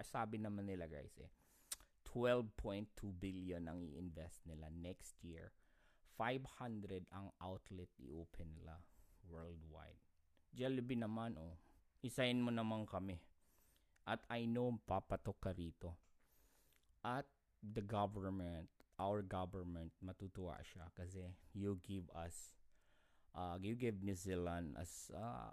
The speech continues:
uh, at least mayroon kang thirty workers dyan. Kung mag-open ka man,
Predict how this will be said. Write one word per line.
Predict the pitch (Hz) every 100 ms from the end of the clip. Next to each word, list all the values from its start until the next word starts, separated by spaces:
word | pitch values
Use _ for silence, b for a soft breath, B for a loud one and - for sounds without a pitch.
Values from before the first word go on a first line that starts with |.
| -
uh, | 127 143 -
at | 127 139
least | 139 131 101 87 - - - -
mayroon | 127 107 107 104 101
kang | 98 95
thirty | - 98 92 - 90
workers | 87 85 80 - 85 78 -
dyan. | 80 76 73 73 - - B B B B B B -
Kung | 101 101
mag-open | 101 98 101 98 101 98
ka | 113
man, | 101 85 85